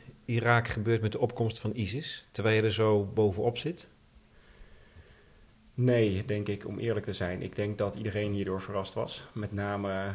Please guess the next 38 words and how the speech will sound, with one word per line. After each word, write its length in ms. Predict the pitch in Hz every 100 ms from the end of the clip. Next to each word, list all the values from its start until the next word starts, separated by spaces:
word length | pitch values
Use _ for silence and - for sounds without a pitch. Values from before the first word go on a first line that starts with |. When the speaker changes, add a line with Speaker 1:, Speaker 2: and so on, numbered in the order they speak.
| 110
Speaker 2:
dan 100 | 104
bedoel 180 | 98 110
ik 120 | 107
de 60 |
spectaculaire, 720 | 95 - 101 - - 101 98 98
eh, 300 | 98 101 98 -
overname, 580 | 107 98 95 98 101
zeg 160 | 104 101
maar, 220 | 104 101
van 180 | 104 101
Mosul 400 | 101 98 - 110
natuurlijk 380 | 104 104 107 101
in 80 | 101
het 80 |
bijzonder. 420 | 101 101 107 98 95
Want 160 | 95
isis 340 | 92 107 101 92
zit 140 | 95
al 220 | 95 92
veel 180 | 92 98
langer 280 | 101 101 92
in 120 | 92
Irak 320 | 92 92 101
en 160 | - 98
zal 220 | 101 101
er 120 | 101
ook 140 | 104 -
veel 160 | 107
langer 220 | 101 98 101
blijven. 380 | 98 98 104 - - - - - - - - - -
Het 140 | 104
valt 220 | - 104
terug 180 | - 147
te 80 | 139
herleiden, 360 | 120 113 110 104
denk 220 | 104 107
ik, 180 | 107 -
op 260 | 104 -